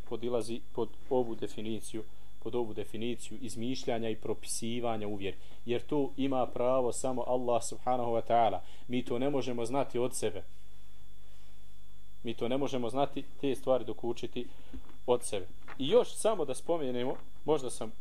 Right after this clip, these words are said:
ovaj, oduljio, ali imam osjećaj da je ovo možda malo i poteško, ovaj, pratit, ali ako budete,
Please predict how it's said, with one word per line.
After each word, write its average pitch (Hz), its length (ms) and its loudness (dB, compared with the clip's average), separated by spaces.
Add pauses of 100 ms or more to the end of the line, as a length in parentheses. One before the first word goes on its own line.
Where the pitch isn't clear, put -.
(120)
ovaj, 107 300 0
oduljio, 127 560 0 (640)
ali 117 220 2 (260)
imam 151 280 0
osjećaj 147 340 0
da 117 100 0
je 120 100 0 (640)
ovo 131 280 0 (100)
možda 120 340 0
malo 127 240 0
i 113 120 -2
poteško, 117 520 -2
ovaj, 101 320 -2 (580)
pratit, 151 300 2 (100)
ali 123 140 -2 (280)
ako 120 260 0
budete, 127 460 0